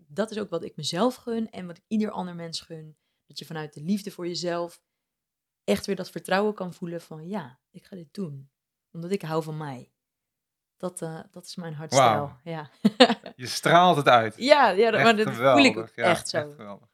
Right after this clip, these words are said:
Speaker 1: En nogmaals, het is ook mijn pad. Het is niet iets van, "Oh, ik ga dit even verkondigen en ik ben de alwetende in zelfliefde." Nee, het is juist omdat ik dit zelf zo ervaar en dit ook tegenkom bij mezelf van, "Oh ja, nu zoek ik het weer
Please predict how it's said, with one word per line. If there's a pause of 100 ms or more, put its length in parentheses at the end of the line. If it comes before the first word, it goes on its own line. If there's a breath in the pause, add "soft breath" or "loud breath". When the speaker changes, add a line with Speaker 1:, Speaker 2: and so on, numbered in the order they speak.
Speaker 1:
En
nogmaals,
het
is
ook
mijn
pad.
Het
is
niet
iets
van,
"Oh,
ik
ga
dit
even
verkondigen
en
ik
ben
de
alwetende
in
zelfliefde."
Nee, (300)
het
is
juist
omdat
ik (260)
dit
zelf
zo
ervaar (840)
en
dit
ook
tegenkom
bij
mezelf
van,
"Oh
ja,
nu
zoek
ik
het
weer